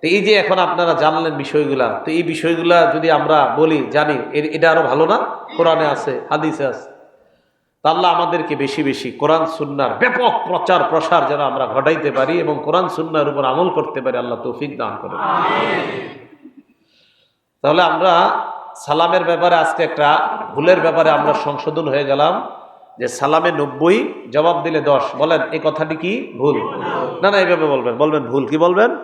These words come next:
Speaker 1: ভুল। এভাবে বলবেন ভুল। এবং মহাব্বতের সাথে অন্য কেউ ভুলটা করলে আমরা কি করে দিব? সংশোধন করে দিব। ঠিক আছে না ইনশাল্লাহ? এরকম কিন্তু বলবেন না, "হে বেটা, তুই এতদিন কি করছস?"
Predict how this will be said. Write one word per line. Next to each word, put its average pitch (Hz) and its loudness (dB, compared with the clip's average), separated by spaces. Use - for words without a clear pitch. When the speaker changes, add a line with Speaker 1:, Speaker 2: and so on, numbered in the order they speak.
Speaker 1:
ভুল। 131 -2
এভাবে 135 -2
বলবেন 117 -4
ভুল। 156 -4
এবং 139 -2
মহাব্বতের 160 0
সাথে 156 -2
অন্য 156 -2
কেউ 156 0
ভুলটা 127 -2
করলে 139 0
আমরা 143 0
কি 151 -4
করে 165 0
দিব? 175 0
সংশোধন 127 -6
করে 117 -4
দিব। 110 -8
ঠিক 151 -2
আছে 165 0
না 170 2
ইনশাল্লাহ? 170 0
এরকম 175 2
কিন্তু 175 0
বলবেন 160 2
না, 131 0
"হে 202 4
বেটা, 175 4
তুই 175 0
এতদিন 165 -2
কি 170 -8
করছস?" 143 -4